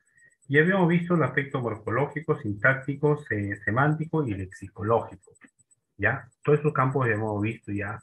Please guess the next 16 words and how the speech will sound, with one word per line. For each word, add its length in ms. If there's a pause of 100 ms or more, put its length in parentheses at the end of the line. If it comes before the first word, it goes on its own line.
(140)
en 60
la 100
clase 320
pasada. 400 (960)
Entonces, 560 (100)
eh, 460
en 60
esta 160
oportunidad 360
vamos 220
a 80
trabajar 320
ya 100
los, 180
los 300
grados, 540